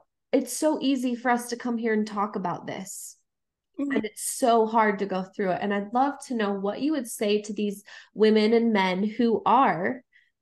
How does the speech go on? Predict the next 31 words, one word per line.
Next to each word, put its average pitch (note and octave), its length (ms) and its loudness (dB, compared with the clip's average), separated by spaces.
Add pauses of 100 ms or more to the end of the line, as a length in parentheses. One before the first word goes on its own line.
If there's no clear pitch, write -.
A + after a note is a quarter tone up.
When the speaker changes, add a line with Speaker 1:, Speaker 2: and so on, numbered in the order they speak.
(140)
Speaker 1:
in C4+ 260 6
this G#3+ 300 4
place - 580 -10
of G3+ 300 2 (160)
isolation, C4+ 680 2
or A#3+ 160 0
maybe C4+ 240 2
they C#4+ 160 2
know B3 320 4
their C4 140 4
relationship G#3 800 0
isn't A3 320 0
good G#3 200 -2
for A#3+ 120 -2
them G#3+ 200 2
and A3 220 -2
they C#4 320 0 (260)
are A#3+ 220 -2
terrified. A#3 960 0 (480)
Maybe G#3+ 240 4
they C4 120 4
don't C4+ 200 4
have B3+ 160 2
the C4 60 0
money. A#3+ 360 2
Maybe F#3+ 280 -2
they B3 140 2
have B3 220 0
kids C4 300 -4
together. F#3 320 0
Maybe, G3+ 320 0